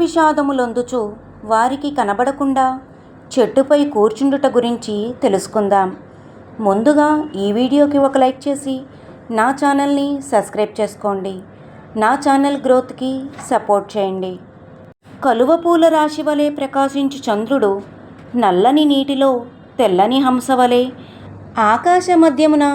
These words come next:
వెలుగొందెను. ఆ చంద్రుడు హనుమంతునికి సహాయపడుచు తన చల్లని కిరణములతో అతనిని సేద తీర్చెను. మారుతి చెట్టుపై కూర్చుండి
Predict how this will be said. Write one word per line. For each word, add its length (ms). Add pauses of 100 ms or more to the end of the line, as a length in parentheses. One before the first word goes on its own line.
(200)
వెలుగొందెను. 680 (680)
ఆ 100 (140)
చంద్రుడు 460
హనుమంతునికి 800 (340)
సహాయపడుచు 920 (580)
తన 300
చల్లని 380
కిరణములతో 680 (760)
అతనిని 440 (160)
సేద 380
తీర్చెను. 500 (800)
మారుతి 500
చెట్టుపై 460
కూర్చుండి 580